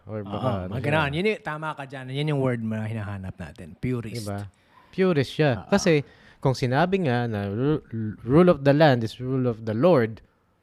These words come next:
Speaker 1: eh, wala na. Wala na kayong sabit.
Speaker 2: Mm-hmm.
Speaker 1: Okay na eh. Kasal na kayo eh. Rule of the land. Kasal
Speaker 2: Oo.
Speaker 1: kayo. Rule of the Lord yun, ha, sister.
Speaker 2: Oo.
Speaker 1: Mali ka dun.
Speaker 2: Oo.
Speaker 1: Spaghetti yun. Parang ganun.
Speaker 2: Oo.
Speaker 1: Anyway,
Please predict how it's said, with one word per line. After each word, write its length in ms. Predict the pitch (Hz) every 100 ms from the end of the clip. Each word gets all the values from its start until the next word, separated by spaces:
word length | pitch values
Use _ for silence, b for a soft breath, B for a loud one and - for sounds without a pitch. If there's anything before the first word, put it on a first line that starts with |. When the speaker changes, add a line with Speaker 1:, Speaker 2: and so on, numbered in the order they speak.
| _ -
Speaker 1:
eh, 220 | 147 147 - - -
wala 260 | 220 247
na. 400 | 147 165 147 101 90 _ _ _
Wala 160 | 160 202
na 80 | 190
kayong 220 | 185 175
sabit. 640 | 147 135 104 107 147 - - _ _
Speaker 2:
Mm-hmm. 380 | 127 117 120 123 90 _ - _ _ _ _ _
Speaker 1:
Okay 300 | 151 190 175
na 140 | 165 208
eh. 100 | 101
Kasal 380 | - - 92 92
na 80 | 92
kayo 220 | 98 104
eh. 240 | 98 65 - _ - -
Rule 240 | 104 107 95
of 80 | -
the 140 | 95
land. 400 | 104 101 71 - -
Kasal 300 | - 76 90
Speaker 2:
Oo. 80 | 82
Speaker 1:
kayo. 180 | 92 85 - -
Rule 200 | 185 165
of 120 | 98
the 80 | 95
Lord 240 | 78 78
yun, 160 | 92 113
ha, 140 | 76 90
sister. 400 | - 90 101 92 82
Speaker 2:
Oo. 100 | 110 -
Speaker 1:
Mali 240 | 131 110
ka 160 | 80 67
dun. 240 | 87 76 71 _ _
Speaker 2:
Oo. 260 | 90 82 87
Speaker 1:
Spaghetti 560 | 87 92 76 71 85
yun. 240 | 117 104 71 76
Parang 300 | 92 90 95
ganun. 320 | 123 113 73 _ b b b b
Speaker 2:
Oo. 240 | 113 92 92 110 b b b
Speaker 1:
Anyway, 500 | 139 180 170 117 113